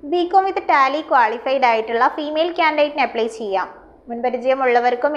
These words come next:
ഇല്ലാത്തവർക്കും അപ്ലൈ ചെയ്യാവുന്നതാണ്. എട്ടായിരം രൂപ മുതൽ പതിനായിരം രൂപ വരെയാണ് സാലറി. സെക്കൻഡ് വേക്കൻസിയാണ് എച്ച് ആർ എക്സിക്യൂട്ടീവ്. പി ജി or degree ക്വാളിഫൈഡ് ആയിട്ടുള്ള ഫീമെയിൽ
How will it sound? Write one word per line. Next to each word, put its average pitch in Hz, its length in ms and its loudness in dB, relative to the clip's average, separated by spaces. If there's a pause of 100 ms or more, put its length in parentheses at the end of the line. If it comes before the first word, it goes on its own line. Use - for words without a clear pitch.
ഇല്ലാത്തവർക്കും 262 600 2
അപ്ലൈ 294 200 -2 (100)
ചെയ്യാവുന്നതാണ്. 269 680 0 (760)
എട്ടായിരം 330 420 0
രൂപ 349 120 2 (100)
മുതൽ 339 240 0
പതിനായിരം 247 500 -2
രൂപ 254 220 2
വരെയാണ് 262 420 0
സാലറി. 180 400 0 (800)
സെക്കൻഡ് 349 340 0
വേക്കൻസിയാണ് 311 560 0 (140)
എച്ച് 339 220 -2
ആർ 320 160 4
എക്സിക്യൂട്ടീവ്. 196 600 -4 (600)
പി 330 120 0 (120)
ജി 359 180 0
or 370 80 2 (100)
degree 330 300 0
ക്വാളിഫൈഡ് 262 560 2
ആയിട്ടുള്ള 226 340 2 (100)
ഫീമെയിൽ 254 320 -6